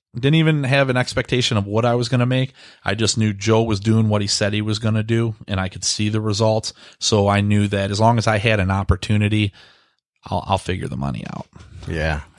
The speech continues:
Speaker 2: Just hopped on it. So three times you had to sell everything except for what you could fit in the back of your truck.
Speaker 1: Pretty much.
Speaker 2: Yeah. How, now, how's,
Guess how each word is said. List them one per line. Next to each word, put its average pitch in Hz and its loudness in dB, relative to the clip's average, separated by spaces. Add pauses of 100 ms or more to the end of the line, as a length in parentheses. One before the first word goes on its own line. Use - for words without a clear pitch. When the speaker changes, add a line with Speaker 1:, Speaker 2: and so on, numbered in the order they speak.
(340)
Speaker 2:
Just 110 0
hopped 104 0
on 95 0
it. 123 0 (400)
So - 2
three 220 4
times 107 2
you 107 4
had 92 2
to 90 0
sell 90 0
everything 90 2 (220)
except 98 0
for 107 4
what 90 0
you 90 2
could - -2
fit 98 4
in - -12
the 78 -8
back 78 -2
of - -16
your - -14
truck. - -12
Speaker 1:
Pretty 98 -12
much. - -14 (240)
Speaker 2:
Yeah. 80 2
How, - -2 (460)
now, 95 2 (680)
how's, 113 -2